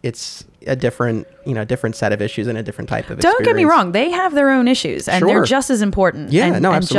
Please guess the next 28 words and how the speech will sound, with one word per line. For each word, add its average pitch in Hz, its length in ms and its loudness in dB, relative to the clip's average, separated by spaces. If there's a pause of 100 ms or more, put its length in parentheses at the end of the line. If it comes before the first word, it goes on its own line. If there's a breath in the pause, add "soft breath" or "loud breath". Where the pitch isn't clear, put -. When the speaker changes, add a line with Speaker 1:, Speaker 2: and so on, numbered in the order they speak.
(140)
Speaker 1:
absolutely. 185 160 0
Speaker 2:
as, 165 160 -6
you 180 100 -4
know, 160 160 -4
just - 380 -4
as 160 180 -4
difficult 175 560 -2
to 160 60 -8
navigate. 147 680 -6
So - 120 -2
I - 20 2
Speaker 1:
Exactly. 135 180 2
Speaker 2:
don't 190 180 2
wanna 185 240 0
act 175 220 -2
like 170 160 0
we 165 220 0
as 147 120 -4
women 160 220 -4
have 156 200 -2
the 160 60 -4
monopoly 156 480 -2
on, 147 280 -2
on 156 160 -6
issues, - 360 -6
'cause 135 160 -10
we 143 280 -10
don't. - 320 -10